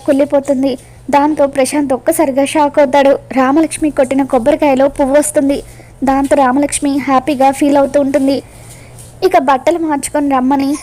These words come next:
పంతులు గారు చెప్పడంతో, ఇక అప్పుడు రామలక్ష్మి ఎంతగానో కంగారు పడిపోతూ ఉంటే, ఆద్య రామలక్ష్మిని పక్కకు తీసుకువచ్చి, ఇంత దూరం వచ్చిన తర్వాత పెద్దనాన్నకు తలవంపులు తీసుకురాకుండా ఉండాలంటే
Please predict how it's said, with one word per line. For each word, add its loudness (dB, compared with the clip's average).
పంతులు 0
గారు 2
చెప్పడంతో, 0
ఇక -2
అప్పుడు 2
రామలక్ష్మి 0
ఎంతగానో 0
కంగారు -2
పడిపోతూ 0
ఉంటే, 0
ఆద్య 2
రామలక్ష్మిని 0
పక్కకు -2
తీసుకువచ్చి, -2
ఇంత 2
దూరం 2
వచ్చిన -2
తర్వాత 0
పెద్దనాన్నకు 0
తలవంపులు -2
తీసుకురాకుండా -2
ఉండాలంటే 0